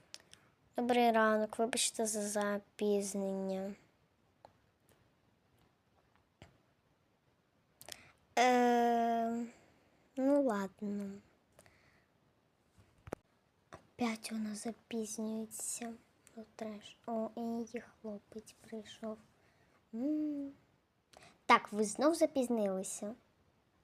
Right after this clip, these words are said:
Фух, вибачте. І так, діти, сьогодні наша тема квіточки. А поки вчителька нам розказує, яка у нас буде нова тема, я вам розкажу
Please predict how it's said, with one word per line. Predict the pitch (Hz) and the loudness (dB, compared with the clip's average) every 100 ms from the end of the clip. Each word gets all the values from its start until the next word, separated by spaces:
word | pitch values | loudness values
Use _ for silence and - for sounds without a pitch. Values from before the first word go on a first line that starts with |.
| _ _ _ _ _ _ _ _ _ _ _ _ _ _ _ _ - - | _ _ _ _ _ _ _ _ _ _ _ _ _ _ _ _ -20 -12
Фух, | 220 208 - _ | -10 -10 -12 _
вибачте. | 269 269 269 269 - - 277 - _ _ _ _ _ _ _ _ _ _ _ _ _ _ _ _ _ _ _ _ - | 0 0 0 -6 -14 -14 -18 -18 _ _ _ _ _ _ _ _ _ _ _ _ _ _ _ _ _ _ _ _ 2
І | |
так, | 285 285 254 240 | 6 8 8 4
діти, | 233 247 240 - - 233 | -2 -2 -2 0 4 4
сьогодні | 233 240 247 240 | 4 2 2 2
наша | 226 233 - - | 0 -2 -4 6
тема | 233 233 247 - | 6 6 0 0
квіточки. | 240 302 403 403 - - 403 - - - - _ - _ _ | 4 8 8 8 6 4 4 2 -10 -18 -20 _ -20 _ _
А | - 277 311 - | 2 4 2 4
поки | 262 247 220 | 2 2 -2
вчителька | - 226 - 233 233 | 0 0 -2 -4 0
нам | 226 233 226 | 2 2 0
розказує, | 247 - - 226 220 233 226 | -2 -6 -2 -2 -2 0 0
яка | 220 - 220 | 0 0 2
у | 226 | 2
нас | 226 226 - | 0 -2 0
буде | 226 220 226 | 0 2 4
нова | 226 226 220 240 | 2 2 0 -2
тема, | - 208 277 320 - - - _ | -4 -2 -2 -4 -10 -18 -20 _
я | 220 | -2
вам | 226 269 | 0 0
розкажу | 262 254 - 262 254 254 254 - 262 | -2 -6 -4 -2 -2 -6 -8 -2 -2